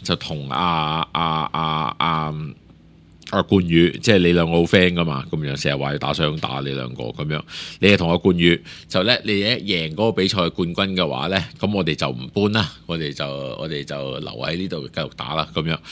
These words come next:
如果你唔係嘅話呢，你輸咗嘅話呢，你就要同我，你就要，你就要轉校噉樣，噉樣，轉校仲要係，轉校仲要係跟佢老豆住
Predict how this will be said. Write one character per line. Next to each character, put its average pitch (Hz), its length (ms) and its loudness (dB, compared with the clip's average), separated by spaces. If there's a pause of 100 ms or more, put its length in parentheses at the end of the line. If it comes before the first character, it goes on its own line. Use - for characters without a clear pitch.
(200)
如 80 80 0
果 110 100 8
你 104 120 4
唔 82 140 -4
係 82 180 -2
嘅 82 100 -2
話 90 140 2
呢， 113 120 6
你 117 140 4
輸 143 260 6
咗 123 60 12
嘅 110 200 8
話 101 120 6
呢， 131 160 4
你 87 160 2
就 85 100 4
要 85 140 2
同 67 240 -6
我， 80 240 2 (240)
你 90 80 2
就 87 140 4
要， 85 240 2
你 95 100 2
就 87 120 2
要 85 40 4
轉 87 240 2
校 76 300 2
噉 80 180 -2
樣， 82 180 0
噉 80 140 -6
樣， 95 120 0
轉 139 200 6
校 120 160 8
仲 117 140 4
要 123 180 6
係， 95 40 0 (280)
轉 135 180 2
校 117 240 8
仲 113 160 2
要 120 120 6
係 113 100 6
跟 131 160 4
佢 110 140 4
老 101 60 4
豆 90 160 2
住 - 280 -2